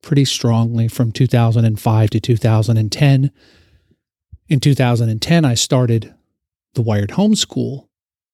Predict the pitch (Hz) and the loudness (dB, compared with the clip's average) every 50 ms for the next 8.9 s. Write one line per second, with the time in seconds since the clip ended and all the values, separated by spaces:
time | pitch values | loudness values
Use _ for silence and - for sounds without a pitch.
0 | _ - _ _ _ _ - - _ _ _ _ _ _ _ _ _ _ _ _ | _ -20 _ _ _ _ -20 -20 _ _ _ _ _ _ _ _ _ _ _ _
1 | _ - 147 135 131 127 123 123 123 123 120 120 120 120 117 117 143 - _ 147 | _ 0 2 2 4 4 4 4 4 4 4 2 2 0 -2 -4 -6 -6 _ 2
2 | 139 139 147 151 135 135 135 123 117 - - 147 143 127 - 135 117 - - - | 2 4 4 4 2 2 2 0 -2 -2 -2 -2 -2 0 -2 -2 -4 -4 -2 -2
3 | 143 123 113 113 110 117 123 120 113 113 107 - 113 - 165 160 127 117 - - | -2 -4 -2 -4 -4 -4 -2 -2 -2 -4 -6 -8 -4 -2 0 0 0 -2 -6 -12
4 | - - _ _ _ _ _ _ _ _ _ _ _ _ _ _ _ _ _ _ | -18 -20 _ _ _ _ _ _ _ _ _ _ _ _ _ _ _ _ _ _
5 | _ _ _ _ _ _ _ _ _ _ _ _ - 139 120 - - - 127 117 | _ _ _ _ _ _ _ _ _ _ _ _ -2 -2 -2 -2 -2 0 0 2
6 | 113 113 110 117 113 - 110 - - - - 135 123 120 131 139 127 117 113 98 | 2 2 0 0 -2 -2 -6 -8 -6 -4 -2 0 2 2 2 2 2 2 0 0
7 | 98 107 104 110 117 113 117 117 110 - 135 113 110 117 - 139 127 120 113 104 | -2 -4 -2 0 2 2 2 0 0 0 -2 0 0 0 0 0 2 2 2 2
8 | 110 107 127 120 107 113 110 110 - - - 117 104 107 110 123 151 | 2 2 0 0 0 -2 -2 -2 -4 -4 -4 -2 0 2 2 0 0